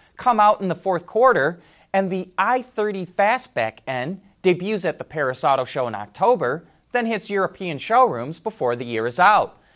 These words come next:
That will complete the first phase of vehicle rollout. But Albert Biermann, head of Hyundai's performance division, says he has another vehicle, possibly an S U V, already budgeted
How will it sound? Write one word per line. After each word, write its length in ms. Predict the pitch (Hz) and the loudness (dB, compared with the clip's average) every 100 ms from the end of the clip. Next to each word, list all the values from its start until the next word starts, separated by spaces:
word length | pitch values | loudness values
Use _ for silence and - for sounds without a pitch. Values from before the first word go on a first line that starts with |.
| _ - | _ 2
That 200 | 190 165 | 4 4
will 120 | 170 | 2
complete 580 | 170 139 - 160 165 - | -2 -6 -4 -4 -4 -6
the 60 | |
first 560 | - - 285 294 285 - | -8 -4 0 0 -2 -8
phase 420 | - 131 113 117 | -2 0 0 -4
of 120 | 113 | -8
vehicle 360 | 110 120 117 113 | -2 -2 -2 -2
rollout. 480 | 117 123 107 90 - _ _ _ _ | 2 2 0 -4 -8 _ _ _ _
But 100 | 143 | 2
Albert 380 | 143 151 135 - | 4 4 2 -4
Biermann, 460 | 135 160 131 113 135 _ _ | -4 -4 -2 -6 -10 _ _
head 200 | 185 160 | 2 2
of 100 | - | 2
Hyundai's 420 | 156 147 123 123 | -2 0 -2 -4
performance 580 | 127 - 175 202 135 - | -8 -4 -2 0 -4 -8
division, 540 | 107 107 110 143 156 - _ _ | -8 -6 -6 -6 -8 -12 _ _
says 320 | - 226 226 | -2 0 0
he 160 | - 262 | -4 -8
has 260 | 240 214 202 | 0 0 2
another 320 | 190 247 196 | 2 2 2
vehicle, 560 | 127 110 - 196 - - | 0 -2 -2 -4 -6 -6
possibly 540 | 269 285 247 170 180 | -2 -2 -4 -4 -2
an 120 | 147 | 0
S 180 | 135 - | -2 -2
U 80 | 127 | -6
V, 400 | 131 240 190 170 _ _ _ | -4 -4 -4 -8 _ _ _
already 580 | 196 254 240 233 226 196 | 4 6 4 2 0 -2
budgeted 680 | 123 226 262 170 117 127 | -2 0 0 0 -4 -4